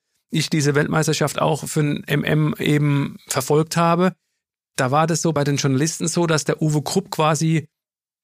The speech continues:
wie so eine Art, ja, General Manager da gesehen wurde und der natürlich auch für die Medien der Ansprechpartner war, aber die Arbeit auf dem Eis hatte Harry gemacht und alle haben gesagt eben, Harry ist das Mastermind. Ähm,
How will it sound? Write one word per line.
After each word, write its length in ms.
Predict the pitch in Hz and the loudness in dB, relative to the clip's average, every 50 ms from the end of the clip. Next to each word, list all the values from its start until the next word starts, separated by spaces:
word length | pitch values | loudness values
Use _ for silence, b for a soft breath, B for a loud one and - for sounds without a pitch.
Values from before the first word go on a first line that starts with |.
| _ _ _ | _ _ _
wie 80 | - 123 | -8 -4
so 180 | - - 139 139 | -2 0 2 2
eine 180 | 135 135 131 | 2 2 0
Art, 320 | - 127 131 131 131 127 - _ _ _ _ _ _ _ _ _ _ - | 0 0 0 0 0 -2 -6 _ _ _ _ _ _ _ _ _ _ -6
ja, 120 | 113 123 131 | -4 -4 -4
General 380 | - - 135 131 135 131 131 | -2 0 0 2 4 4 4
Manager 460 | 127 127 135 170 196 202 - 202 196 | 4 4 2 2 2 2 2 2 2
da 200 | 190 196 185 185 | 4 4 2 2
gesehen 560 | 175 185 - - 175 170 156 - 185 190 180 180 | 0 -2 -6 -6 -4 -2 0 0 0 2 4 4
wurde 220 | 196 196 185 180 | 4 4 4 2
und 120 | 151 139 | 2 0
der 100 | 135 131 | 0 2
natürlich 380 | 127 123 120 - 131 127 - - | 2 2 2 2 2 2 2 0
auch 180 | 120 123 120 - | -2 -2 -2 -2
für 120 | - - | -2 -2
die 100 | 127 123 | 0 2
Medien 420 | 123 127 143 165 170 175 170 160 | 2 2 2 2 2 0 0 0
der 140 | 143 143 131 | 0 0 0
Ansprechpartner 680 | - 160 156 - - 170 160 - 170 - - 156 156 147 | 0 -2 -4 -2 -4 -4 -2 -2 -4 -4 -2 -2 -2 0
war, 120 | 160 160 | 2 2
aber 200 | 160 151 147 139 | 2 2 2 0
die 140 | 131 - - | 0 0 0
Arbeit 300 | 131 147 139 139 143 110 | 0 0 2 0 0 -2
auf 120 | - - | -2 -2
dem 160 | - 73 - - | -2 -2 -2 0
Eis 280 | - 143 175 180 - - _ _ _ _ _ _ _ - | 0 0 0 -2 -4 -8 _ _ _ _ _ _ _ -2
hatte 260 | 156 - 143 123 120 | 0 0 2 2 2
Harry 260 | 139 180 202 185 131 | 4 4 4 4 2
gemacht 440 | - 110 101 101 104 147 165 - - | 2 0 0 2 2 0 0 -2 -2
und 220 | 143 147 139 - | -2 -2 -2 0
alle 240 | - 143 160 165 151 | 0 0 2 2 2
haben 400 | 151 151 160 160 160 156 165 160 | 2 2 2 2 2 0 0 0
gesagt 280 | 156 - 160 151 147 - | 0 0 0 -2 -2 0
eben, 300 | 143 156 156 151 151 - _ _ _ _ - | 0 0 2 0 0 -2 _ _ _ _ -4
Harry 280 | - 147 147 156 160 | 0 2 2 2 2
ist 140 | 160 - - | 2 0 -2
das 120 | 156 - - | -2 0 0
Mastermind. 800 | 143 156 180 - - 139 120 113 110 110 110 110 117 113 - - | 2 0 0 0 0 0 2 2 2 2 2 0 0 -2 -2 0
Ähm, 460 | - 131 123 123 123 127 139 135 151 | 2 2 2 2 0 -2 -4 -6 -10